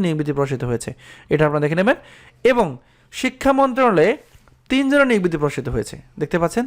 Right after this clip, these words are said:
তিনজন নিয়োগ দিতে প্রকাশিত হয়েছে, এটা আপনারা দেখে নেবেন। এবং সাধারণ বিজ্ঞান ও প্রযুক্তি বিশ্ববিদ্যালয়ে আরও একটি নিয়োগ দিতে প্রকাশিত হয়েছে, আহ,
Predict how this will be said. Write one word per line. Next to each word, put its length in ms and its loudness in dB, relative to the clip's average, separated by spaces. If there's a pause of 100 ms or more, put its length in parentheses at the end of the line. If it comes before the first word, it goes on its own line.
তিনজন 260 0
নিয়োগ 120 -2
দিতে 140 -4
প্রকাশিত 320 0
হয়েছে, 200 -2 (120)
এটা 140 -2
আপনারা 200 0
দেখে 180 0
নেবেন। 140 0 (360)
এবং 180 2
সাধারণ 280 0
বিজ্ঞান 200 -2
ও 60 -2
প্রযুক্তি 260 -4
বিশ্ববিদ্যালয়ে 320 0
আরও 140 2
একটি 140 -10
নিয়োগ 140 -2
দিতে 140 -6
প্রকাশিত 300 -4
হয়েছে, 260 -4
আহ, 600 -4